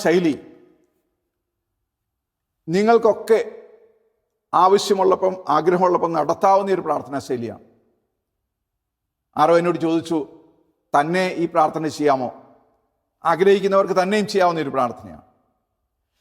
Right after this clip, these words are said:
പക്ഷേ വലിയ വലിയ കാര്യങ്ങൾക്ക് വേണ്ടിയാണ് നിങ്ങൾ പ്രാർത്ഥിക്കുന്നതെങ്കിൽ ഒരു സമൂഹത്തിൽ ഈ പ്രാർത്ഥന ചെയ്യുന്നത് നല്ലതാണെന്ന് ഞാൻ പറയും. കാരണം രണ്ടോ മൂന്നോ പേരുടെ നാമത്തിൽ ഒന്നിച്ചു കൂടിയെടുത്താണ് ഈശോയുടെ ശക്തമായ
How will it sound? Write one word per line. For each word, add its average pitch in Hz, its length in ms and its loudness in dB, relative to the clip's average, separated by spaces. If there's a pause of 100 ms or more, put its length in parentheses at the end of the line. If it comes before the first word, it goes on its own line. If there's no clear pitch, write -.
(120)
പക്ഷേ 170 260 2
വലിയ 220 280 4
വലിയ 233 240 4
കാര്യങ്ങൾക്ക് 208 480 2
വേണ്ടിയാണ് 196 300 0
നിങ്ങൾ 180 200 -8
പ്രാർത്ഥിക്കുന്നതെങ്കിൽ 175 760 -2 (540)
ഒരു 175 100 4 (160)
സമൂഹത്തിൽ 220 640 2 (100)
ഈ - 20 -2 (120)
പ്രാർത്ഥന 156 420 -2 (120)
ചെയ്യുന്നത് 156 380 -8
നല്ലതാണെന്ന് 139 480 -2
ഞാൻ 117 120 -8
പറയും. - 220 -10 (1500)
കാരണം 160 340 2 (720)
രണ്ടോ 165 300 2
മൂന്നോ 190 260 -2
പേരുടെ 175 340 0 (100)
നാമത്തിൽ 165 380 -2 (160)
ഒന്നിച്ചു 160 320 -6
കൂടിയെടുത്താണ് 151 600 -2 (680)
ഈശോയുടെ 147 480 2
ശക്തമായ 147 380 0